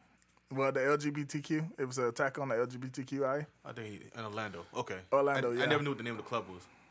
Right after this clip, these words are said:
Speaker 1: He said he was Jew-ish.
Speaker 2: That kind of, kind of a Jew. <laughs>
Speaker 1: I'm kinda like a Jew.
Speaker 2: Well,
Speaker 1: But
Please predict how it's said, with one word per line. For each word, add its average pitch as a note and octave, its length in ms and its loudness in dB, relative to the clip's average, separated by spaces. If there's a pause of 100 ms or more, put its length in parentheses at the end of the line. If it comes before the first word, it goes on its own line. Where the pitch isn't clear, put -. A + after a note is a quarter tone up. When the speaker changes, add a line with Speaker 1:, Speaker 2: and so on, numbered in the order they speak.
(1700)
Speaker 1:
He G#3 80 2
said F#3 300 8
he F#3 100 4
was D3 280 4
Jew-ish. E3+ 1080 2 (1300)
Speaker 2:
That A2 160 -4
kind G#2+ 260 -4
of, A#2 80 -4 (280)
kind G#2+ 180 -4
of A2 80 -8
a - 20 -12
Jew. A2 240 -10 (800)
<laughs> D#3 920 6 (240)
Speaker 1:
I'm A3+ 100 2
kinda F#3 320 6
like C3+ 200 4
a B2+ 40 2
Jew. A#2+ 260 -2 (320)
Speaker 2:
Well, E3 140 4
Speaker 1:
But D#3+ 60 8